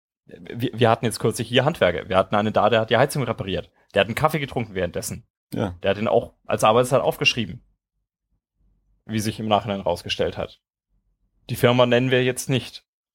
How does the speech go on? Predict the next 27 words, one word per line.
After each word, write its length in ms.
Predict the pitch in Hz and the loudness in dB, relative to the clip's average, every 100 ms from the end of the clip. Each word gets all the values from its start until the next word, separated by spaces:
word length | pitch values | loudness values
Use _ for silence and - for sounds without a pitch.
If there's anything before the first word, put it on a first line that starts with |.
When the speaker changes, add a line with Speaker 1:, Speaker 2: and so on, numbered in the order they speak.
| _ _ _ _ _ _ _ _ _ _ - | _ _ _ _ _ _ _ _ _ _ -6
Speaker 1:
Außer 220 | 107 104 110 | -4 -2 0
du 80 | |
möchtest. 480 | 113 110 - 92 - _ _ _ _ _ _ | 0 -2 -6 -14 -16 _ _ _ _ _ _
Nein. 220 | - 85 _ _ _ _ _ - | -10 -10 _ _ _ _ _ 0
Speaker 2:
<laughs> 520 | 123 - - - - - - - - - - _ _ 123 | 4 4 4 0 -2 -6 -14 -20 -20 -20 -20 _ _ 4
Speaker 1:
Ähm, 320 | 120 117 - - - | 4 2 -6 -12 0
nein, 200 | 180 - | 0 0
aber 280 | - - - | -4 -6 -6
das, 260 | 123 - | -8 -6
das, 340 | - 120 - 123 | -8 -8 -8 -10
ich 140 | 120 - | -4 2
glaube, 180 | 104 | 2
das 140 | 98 107 | 2 -6
ist 60 | |
für 100 | - | -4
den, 160 | 110 107 - | -2 -2 -2
äh, 80 | - _ | -10 _
tatsächlich 480 | - 117 175 147 - - - _ _ _ _ _ | -2 0 0 -2 -8 -20 -20 _ _ _ _ _
ist 180 | - 127 | -2 0
es 140 | 117 120 | 2 2
halt 140 | 117 | 2
einfach 200 | 107 104 | 0 -2
nichts 220 | 101 - | -6 0
anderes. 600 | 143 180 135 - - - | 0 2 -2 -4 -12 -10
Das 160 | - 123 | -6 -4
ist 160 | - | -2
halt, 140 | - | -2